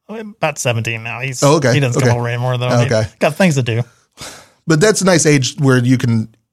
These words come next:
Speaker 2: you can do things with them.
Speaker 1: Right.
Speaker 2: And, you know, it's, it's, I don't know, maybe younger kids are, you can play with them a little bit, but it's not the same as getting into that, you know, ten plus where you can start doing a little bit more with them. Uh,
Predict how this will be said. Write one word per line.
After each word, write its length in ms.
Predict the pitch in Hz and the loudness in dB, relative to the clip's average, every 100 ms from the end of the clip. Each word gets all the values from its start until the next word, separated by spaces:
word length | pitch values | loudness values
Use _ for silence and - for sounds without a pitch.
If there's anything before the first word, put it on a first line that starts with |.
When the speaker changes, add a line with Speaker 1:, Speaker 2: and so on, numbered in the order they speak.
| - | -2
Speaker 2:
you 100 | 156 | 2
can 140 | 143 | 2
do 180 | 113 120 | 2 0
things 260 | 113 104 101 | 0 -2 -2
with 180 | 104 - | -4 -4
them. 180 | 113 | -4
Speaker 1:
Right. 180 | 117 127 240 _ _ - | -2 -4 -8 _ _ -4
Speaker 2:
And, 420 | 120 107 104 131 | -2 0 -2 -2
you 80 | 139 | -2
know, 260 | 104 110 123 | 0 -2 -4
it's, 240 | 117 - | -4 -6
it's, 220 | - - - _ - | -10 -14 -18 _ -2
I 60 | |
don't 100 | 120 | 0
know, 140 | 107 104 _ - | 0 -4 _ -6
maybe 200 | 117 113 | -2 -2
younger 220 | 107 104 | -2 -4
kids 240 | 113 110 | -4 -6
are, 220 | 113 110 - _ _ _ _ | -4 -6 -8 _ _ _ _
you 160 | 123 113 | -6 -4
can 180 | 110 - _ _ _ - | -6 -8 _ _ _ -4
play 120 | 123 | 0
with 80 | 113 | 0
them 100 | 107 | 0
a 20 | |
little 140 | 113 | 0
bit, 140 | 110 110 | 0 -2
but 100 | 113 | -4
it's 140 | 113 | -4
not 140 | 120 113 | -4 -4
the 80 | 110 | -6
same 220 | 107 104 | -4 -4
as 220 | 107 - _ - _ - | -6 -8 _ -20 _ 0
getting 160 | 143 127 | 2 2
into 120 | 120 | 2
that, 300 | 117 113 - _ - | 2 0 -4 _ -4
you 100 | 139 | -2
know, 240 | 107 104 - _ _ _ _ _ _ _ _ _ _ _ _ _ _ _ _ _ _ _ _ | 0 -2 -6 _ _ _ _ _ _ _ _ _ _ _ _ _ _ _ _ _ _ _ _
ten 360 | - 143 135 123 | 2 4 4 2
plus 400 | - 139 120 - | 0 0 0 0
where 140 | 123 | -2
you 60 | 113 | 0
can 100 | 110 | -2
start 360 | - 110 104 _ _ _ _ 135 | -2 -2 -4 _ _ _ _ -4
doing 160 | 117 | -2
a 40 | 104 | -2
little 120 | 107 | -2
bit 120 | 104 | -4
more 240 | 101 98 101 | -4 -2 -4
with 120 | 98 | -4
them. 220 | 107 110 _ _ _ _ _ 165 | -6 -6 _ _ _ _ _ -8
Uh, 340 | 127 - 127 | -8 -6 -8